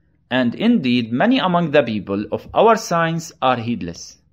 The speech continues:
And we had certainly settled the children of Israel in an agreeable settlement and provided them with good things, and they did not differ until after knowledge had come to them.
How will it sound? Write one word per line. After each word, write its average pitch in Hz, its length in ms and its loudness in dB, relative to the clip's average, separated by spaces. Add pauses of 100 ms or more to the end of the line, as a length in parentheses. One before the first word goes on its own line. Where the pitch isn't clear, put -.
(920)
And 120 200 2
we 113 200 0
had 104 260 -4
certainly 156 580 0
settled 147 640 2
the 101 80 0
children 120 420 0
of 113 140 -4
Israel 135 600 4 (100)
in 107 100 -2
an 120 200 -2
agreeable 175 640 2
settlement 120 760 0
and 113 240 -2
provided 185 580 0
them 196 260 2
with 143 300 -4
good 131 260 -4
things, 95 400 -6 (340)
and 135 240 2
they 147 200 6
did 123 280 -4
not 190 300 2
differ 117 560 0
until 123 520 0
after 131 360 2
knowledge 190 420 2
had 156 380 -2
come 143 200 0
to 120 120 -8
them. 95 320 -6